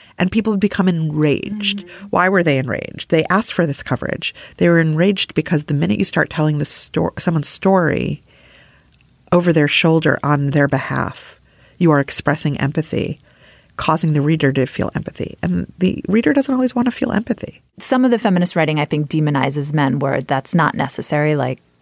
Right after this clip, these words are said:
Speaker 2: in Fleischman, I, I think you hoist him on his own petard a little bit. Like,
Speaker 1: Right.
Speaker 2: it is very empathetic towards him, but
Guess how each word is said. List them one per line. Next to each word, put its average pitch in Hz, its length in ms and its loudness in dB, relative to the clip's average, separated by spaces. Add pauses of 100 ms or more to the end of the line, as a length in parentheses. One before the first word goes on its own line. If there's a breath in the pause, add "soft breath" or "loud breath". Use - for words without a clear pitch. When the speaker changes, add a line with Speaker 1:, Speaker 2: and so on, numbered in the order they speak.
(320)
Speaker 2:
in 180 420 2
Fleischman, 165 540 2
I, - 260 -2 (240)
I 156 100 -4
think 175 240 -2
you 156 120 0
hoist 151 280 0
him 147 120 0
on 139 100 -2
his 139 140 -4
own 139 180 -2
petard - 420 -4
a 135 60 -4
little - 200 -6
bit. - 340 -4
Like, - 120 2
Speaker 1:
Right. - 200 -2
Speaker 2:
it 196 120 4
is 196 200 2
very 160 220 4
empathetic 156 520 0
towards 143 320 -6
him, 139 220 -4
but 139 340 -4